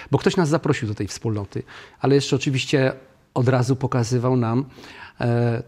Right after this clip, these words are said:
te korzyści, które będą, jeżeli wejdziemy do Unii Europejskiej. Po pierwsze, już były pieniądze przedakcesyjne, czyli takie pieniądze, które uczyły nas, e,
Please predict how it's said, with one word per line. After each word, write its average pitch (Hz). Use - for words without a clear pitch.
te 143
korzyści, 135
które 120
będą, 117
jeżeli 113
wejdziemy 113
do 110
Unii 113
Europejskiej. 110
Po 131
pierwsze, 120
już 113
były 123
pieniądze 120
przedakcesyjne, 123
czyli 107
takie 127
pieniądze, 123
które 117
uczyły 135
nas, 110
e, 117